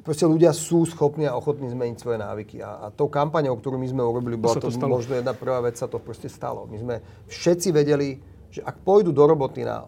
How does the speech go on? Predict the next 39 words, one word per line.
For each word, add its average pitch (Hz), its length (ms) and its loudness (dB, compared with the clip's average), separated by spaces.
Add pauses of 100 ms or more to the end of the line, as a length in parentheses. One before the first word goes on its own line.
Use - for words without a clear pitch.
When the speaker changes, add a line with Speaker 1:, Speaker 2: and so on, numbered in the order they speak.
(100)
Speaker 1:
osem 151 320 0
tridsať 127 400 -6
ako 117 160 -6
každý 156 400 0
deň, 110 320 -4
Speaker 2:
Tak 135 80 -8
je 135 160 -6
zle. 143 160 -2
Speaker 1:
budú 135 240 -2
v 110 80 -6
zápche. 113 400 -6 (400)
My 123 80 -2
sme 139 160 2
sa 147 160 0
bavili 143 320 6
so 139 80 0
všetkými 170 400 -2
veľkými 156 400 2
firmami, 151 640 -2
ktoré 123 240 -6
sú 120 240 -8
v 135 80 6
okolí, 135 440 2 (520)
kde 123 160 -4
sme 135 80 -2
sa 139 160 -2
ich - 80 -8
pýtali: 131 640 -2
Speaker 2:
Či - 80 -10
by - 80 -8
sa - 0 -
to 143 80 0
Speaker 1:
„Viete, 170 240 2
čo 147 160 2
Speaker 2:
nedalo? 139 80 0
Speaker 1:
sa 180 80 0
to 175 80 0
chy-, 170 240 -6 (160)
chystá? 156 240 -2